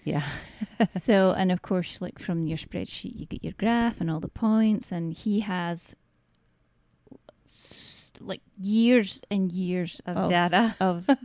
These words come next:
Speaker 1: <laughs>
Speaker 2: of stuff
Speaker 1: Let's
Speaker 2: that he's
Speaker 1: not
Speaker 2: done.
Speaker 1: scare people.
Speaker 2: Yeah. That's the other <laughs> side.
Speaker 1: <laughs>
Speaker 2: But
Speaker 1: Just
Speaker 2: but
Speaker 1: log your
Speaker 2: physically,
Speaker 1: activity.
Speaker 2: but he, uh, like,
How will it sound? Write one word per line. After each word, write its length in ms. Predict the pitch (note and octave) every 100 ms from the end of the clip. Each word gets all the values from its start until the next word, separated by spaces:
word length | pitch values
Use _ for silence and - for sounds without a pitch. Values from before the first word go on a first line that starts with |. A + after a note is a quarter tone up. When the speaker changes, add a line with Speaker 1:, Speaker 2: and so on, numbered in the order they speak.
| B3+ - A#3
Speaker 1:
<laughs> 500 | - - - - _
Speaker 2:
of 160 | F#3+ F#3
stuff 380 | - - F#3 F3
Speaker 1:
Let's 0 |
Speaker 2:
that 140 | G#3
he's 100 | -
Speaker 1:
not 200 | F3 E3+
Speaker 2:
done. 140 | - E3
Speaker 1:
scare 200 | C#3+ C#3+
people. 460 | - C#3+ - D3+ D3+
Speaker 2:
Yeah. 240 | F#3 F#3 E3+ _ - - - - _ _ _ _ -
That's 480 | A#3+ - - - - _ _ _
the 120 | - G#3+
other 240 | A3+ C#4+
<laughs> 0 |
side. 640 | C#4 - G#3+ A#3+ B3+ C4+ C#4
Speaker 1:
<laughs> 260 | G#3 C4 - F#3+ - B3 - E4+
Speaker 2:
But 320 | C4 G#3+ -
Speaker 1:
Just 320 | - C4+ C#4
Speaker 2:
but 140 | - A#3+
Speaker 1:
log 240 | A3 A3
your 100 | B3+
Speaker 2:
physically, 300 | G#3 G3 F#3 A#3+
Speaker 1:
activity. 200 | E3 D#3
Speaker 2:
but 140 | C#4
he, 480 | C4 - C#4 C#4+ C#4
uh, 120 | - -
like, 160 | -